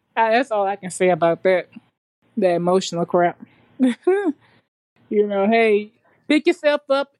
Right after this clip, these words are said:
try again, keep on going, okay? If you feel like you about to fail the class, drop it or whatever. Or you see you got some wiggle, some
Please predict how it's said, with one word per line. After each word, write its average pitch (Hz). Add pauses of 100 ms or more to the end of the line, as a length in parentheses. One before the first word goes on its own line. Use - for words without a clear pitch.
try 262
again, 233
keep 339
on 277
going, 208
okay? 285
If 226
you 294
feel 285
like 262
you 262
about 254
to 240
fail 262
the 254
class, 254
drop 294
it 220
or 220
whatever. 233
Or 240
you 277
see 311
you 262
got 262
some 240
wiggle, 285
some 214